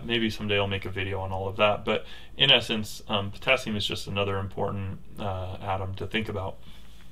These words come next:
All right, going back to, uh, fatty acids and the omega-threes that we talked about, uh, some associated supplements here, uh, that seem to be useful in athletes. One of them is alpha G P C,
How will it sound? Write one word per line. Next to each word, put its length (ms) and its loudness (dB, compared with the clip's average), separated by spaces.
All 80 -4
right, 200 -4
going 260 -2
back 300 0
to, 580 0
uh, 220 -4
fatty 340 -2
acids 560 0
and 380 -4
the 500 -4
omega-threes 760 -4
that 100 -2
we 100 -4
talked 280 0
about, 280 0
uh, 180 -2
some 200 -4
associated 720 2
supplements 540 0
here, 280 0
uh, 180 -2
that 160 0
seem 220 -4
to 80 0
be 80 0
useful 400 0
in 100 -2
athletes. 500 0
One 140 0
of 80 0
them 180 0
is 160 -4
alpha 340 0
G 160 -2
P 180 -6
C, 400 -4